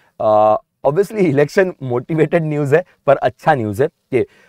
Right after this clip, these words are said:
गुजरात गवर्नमेंट ने ना कुछ दिनों पहले एक कॉन्सेप्ट लॉन्च किया था कि जनरल कैटेगरी जो अनरिजर्व होता है ना, रिजर्वेशन में नहीं आते, एससी, एसटी, ओबीसीज, इकोनॉमिक वीकर सेक्शन,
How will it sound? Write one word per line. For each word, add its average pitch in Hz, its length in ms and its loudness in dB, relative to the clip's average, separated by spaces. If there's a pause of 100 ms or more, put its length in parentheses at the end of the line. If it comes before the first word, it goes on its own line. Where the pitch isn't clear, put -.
(140)
गुजरात 165 580 2
गवर्नमेंट 220 500 2
ने 240 80 -2
ना 262 80 -2
कुछ 208 200 -4
दिनों 190 260 -2
पहले 208 260 2
एक 202 120 -2
कॉन्सेप्ट 147 380 -2
लॉन्च 139 280 -2
किया 135 140 0
था 165 140 0
कि 214 120 -6
जनरल 147 460 0
कैटेगरी 160 680 0
जो 151 160 0
अनरिजर्व 151 1080 0
होता 170 180 0
है 269 60 0
ना, 226 60 2
रिजर्वेशन 156 540 2
में 175 120 -2
नहीं 147 200 -2
आते, - 320 -4 (540)
एससी, 127 420 -4
एसटी, 120 360 -4
ओबीसीज, 113 760 -4 (220)
इकोनॉमिक 120 440 -2
वीकर 113 260 -4
सेक्शन, 139 380 -6